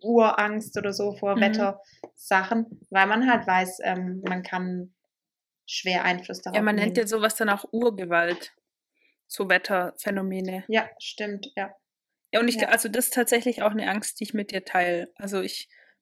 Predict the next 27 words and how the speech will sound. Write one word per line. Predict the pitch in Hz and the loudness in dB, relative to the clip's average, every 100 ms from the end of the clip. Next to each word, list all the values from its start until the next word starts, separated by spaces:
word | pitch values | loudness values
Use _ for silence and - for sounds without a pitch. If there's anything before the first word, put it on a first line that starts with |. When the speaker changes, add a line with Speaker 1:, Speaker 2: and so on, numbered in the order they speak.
| _ | _
Speaker 2:
bin | 220 | -4
auch | 180 208 - | -2 -2 0
nicht | 233 - | -2 2
gern | 214 220 220 | 4 4 6
bei | 208 | 4
Gewittern, | 208 196 262 247 226 | 4 2 4 4 -2
Speaker 1:
<laughs> | |
Speaker 2:
vor | - 175 | 0 2
allem | 214 240 233 | 4 4 2
nicht | 220 233 - | 0 -2 -2
auf | 190 196 | -2 -2
großen | - - 220 220 226 220 | -6 -2 0 0 -2 -2
Rasenflächen. | 214 190 202 214 196 180 180 - 180 - _ _ _ _ _ _ _ _ _ _ - | 0 2 2 -2 -4 -2 -2 -4 -10 -12 _ _ _ _ _ _ _ _ _ _ -4
Wenn's | 214 214 | -2 2
dann | 226 247 | 4 4
vielleicht | 262 220 226 | 4 4 4
auch | 190 | 2
noch | 208 202 269 | 0 -2 4
ein | |
Speaker 1:
Nö, | 254 | 6
Speaker 2:
bisschen | 220 208 208 | 6 4 0
nass | 208 214 | 2 4
Speaker 1:
ja. | 196 | 4
Speaker 2:
ist | 247 - | 2 -2
oder | 214 220 | -2 -2
so. | 214 226 233 - _ _ _ _ _ _ _ - | -2 -2 -2 -4 _ _ _ _ _ _ _ -6
Nee, | 185 185 | -4 -4